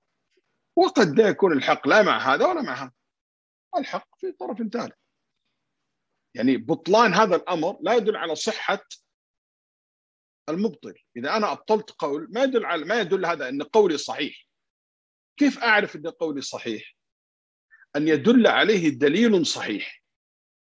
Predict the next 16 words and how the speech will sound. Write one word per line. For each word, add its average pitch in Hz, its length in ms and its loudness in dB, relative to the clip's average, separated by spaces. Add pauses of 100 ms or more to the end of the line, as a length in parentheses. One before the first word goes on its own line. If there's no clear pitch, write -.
(520)
وأن 143 220 -2
يدل 185 380 4
هذا 165 260 4 (340)
الدليل 143 400 4
عليه 175 260 4
بدلالة 147 680 2
صحيحة. - 500 -18 (1120)
لكن 160 320 -4
مجرد 208 420 4
الانتصار 190 640 2
لقولي 160 640 0 (720)
بإفساد 208 760 -2
قول 214 320 4
الآخرين، 165 680 -4
هذا 294 200 -10
ليس، 415 240 -2